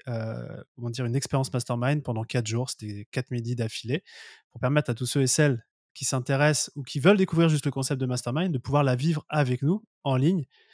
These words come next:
avant de pouvoir se décider de rejoindre, euh, nos, nos masterminds derrière.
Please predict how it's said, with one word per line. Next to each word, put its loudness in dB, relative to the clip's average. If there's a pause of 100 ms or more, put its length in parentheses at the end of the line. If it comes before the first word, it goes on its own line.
(260)
avant 4
de -2
pouvoir 4
se -6
décider -2
de -6
rejoindre, -4
euh, -6 (120)
nos, -4
nos -6
masterminds -2
derrière. -4